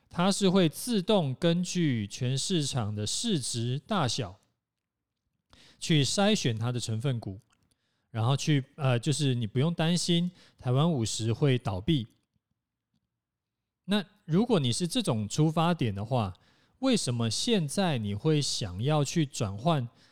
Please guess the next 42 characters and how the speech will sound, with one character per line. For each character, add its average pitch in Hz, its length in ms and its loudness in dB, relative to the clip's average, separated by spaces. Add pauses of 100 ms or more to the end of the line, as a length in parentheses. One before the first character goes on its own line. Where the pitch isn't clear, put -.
(120)
说， 143 540 0
诶， 165 140 0
我 123 160 -2
不 117 100 -4
要 180 140 2
买 135 100 0
台 131 140 0
湾 185 120 4
五 131 140 2
十 139 240 0
了， 143 240 2
我 117 140 -4
买 113 200 -4
台 110 200 -6
积 135 160 -2
电 160 200 0
呢？ 123 200 -4 (840)
这 - 80 -8
个 170 120 2
想 139 280 -2
法 107 240 0
是， 135 380 0 (380)
是， 143 240 0
是 151 160 0
怎 123 120 -2
么 95 120 -4
来 92 200 -6
的 110 120 -2
呢？ 107 240 -4 (1080)
因 220 100 -2
为 247 160 2 (420)
台 151 180 0
积 233 220 0
电 214 220 2
它 185 160 0
就 220 180 4
是 202 100 -2
单 180 220 2
一 196 80 2
个 185 180 2
股 110 180 -2
啊， 107 280 -4